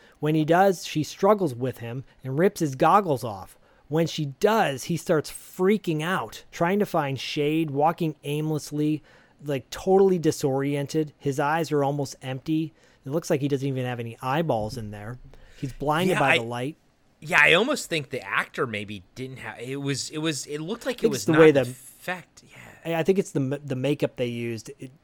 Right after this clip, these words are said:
Speaker 1: to make it, they put extra makeup on his eyes.
Speaker 2: Okay. Yeah, it was good. It was really good makeup.
Speaker 1: It looked like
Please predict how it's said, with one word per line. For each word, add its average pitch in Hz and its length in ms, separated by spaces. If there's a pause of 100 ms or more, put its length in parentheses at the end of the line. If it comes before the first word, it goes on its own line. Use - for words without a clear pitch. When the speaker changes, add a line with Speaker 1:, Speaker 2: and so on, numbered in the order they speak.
Speaker 1:
to - 100
make 123 220
it, 123 100 (100)
they 123 100
put 143 240
extra 131 260
makeup 117 320
on 113 80
his 104 120
eyes. 110 520 (320)
Speaker 2:
Okay. 110 440
Yeah, 120 200
it 156 80
was 175 140
good. 180 200
It 120 80
was 127 180
really 143 520
good 110 240
makeup. 90 400 (100)
Speaker 1:
It 180 180
looked 208 320
like 185 320